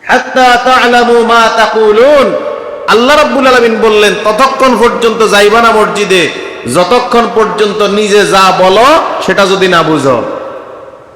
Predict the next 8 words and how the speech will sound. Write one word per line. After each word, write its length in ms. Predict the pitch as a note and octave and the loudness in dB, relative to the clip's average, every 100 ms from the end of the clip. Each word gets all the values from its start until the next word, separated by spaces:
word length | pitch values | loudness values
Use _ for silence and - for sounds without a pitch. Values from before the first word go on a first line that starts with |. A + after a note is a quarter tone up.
| - - _ _ A2 | -20 -20 _ _ -2
যা 220 | D3 F3 | 0 2
বলো 500 | F3+ D3+ A3 C4+ D#4+ - - - - - B2 D#3+ | 2 4 4 4 0 -4 -8 -10 -12 -12 -6 -4
যদি 180 | F3+ A3+ | -2 -2
না 200 | G#3+ A3 | 0 0
বুঝো, 500 | A#3 G#3 A#3 G#3 E3 - - - | 0 2 2 2 0 -4 -8 -2
তাহলে 280 | F3 G#3 A3+ | 2 2 2
বোঝা 300 | G#3 A3 A3+ | 2 2 2
যায় 160 | A3+ | 2